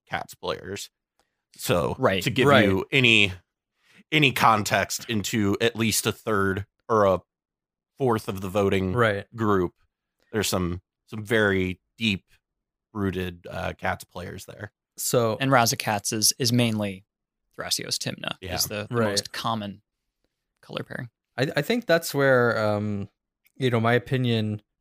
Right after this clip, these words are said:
Speaker 3: sort of diverges from yours a little bit, Cobblepot, where I think the only deck I would have been surprised to see win this would have been Cody. Uh, and that has nothing to do with the power level of any of these decks. It has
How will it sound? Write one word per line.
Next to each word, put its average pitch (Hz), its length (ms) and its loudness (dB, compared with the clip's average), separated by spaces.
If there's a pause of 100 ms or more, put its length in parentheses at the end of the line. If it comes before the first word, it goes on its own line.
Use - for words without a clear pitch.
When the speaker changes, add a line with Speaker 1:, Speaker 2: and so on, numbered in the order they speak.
(320)
Speaker 3:
sort 139 280 2
of 120 80 2
diverges 110 500 2
from 104 180 -6
yours 104 180 -2
a 104 60 -4
little 101 180 -4
bit, 98 120 -8
Cobblepot, 95 600 -6
where 104 320 2
I 107 80 2
think 139 400 -2 (460)
the 131 180 -2
only 147 320 4
deck 101 420 -8 (160)
I 120 100 2
would 110 160 0
have 104 100 -4
been 107 180 -4
surprised 101 880 -4
to - 100 -8
see 127 380 -4
win 92 340 -10
this - 400 -14
would 110 140 -4
have 101 140 -6
been 98 180 -8
Cody. 101 460 -6 (720)
Uh, 104 240 4
and 110 120 0
that 120 220 0
has 113 220 0
nothing 143 320 2
to 135 100 0
do 131 260 2
with 107 480 0 (720)
the 107 80 -12
power 127 320 4
level 101 320 0
of 101 80 -2
any 117 260 0
of 98 80 -6
these 95 180 -12
decks. - 440 -4
It 107 100 -4
has 110 180 0